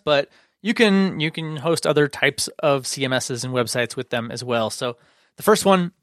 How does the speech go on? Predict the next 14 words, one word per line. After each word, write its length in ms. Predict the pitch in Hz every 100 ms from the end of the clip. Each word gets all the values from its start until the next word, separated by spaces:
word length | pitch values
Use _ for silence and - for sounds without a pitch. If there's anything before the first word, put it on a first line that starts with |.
| -
is 120 | 147
Bluehost, 680 | 120 156 196 165 160 151 -
and 140 | 160 143
I 80 |
actually 560 | 147 147 - 165 151 143 _ _ _ _ _
negotiated 540 | 160 175 170 170 151 147
a 60 |
special 340 | 143 175 170 151
deal 440 | 135 151 143 147 131
just 640 | 110 131 202 - - - - -
a 100 | 160
few 180 | - 196
days 200 | 170 156
ago 380 | 156 165 165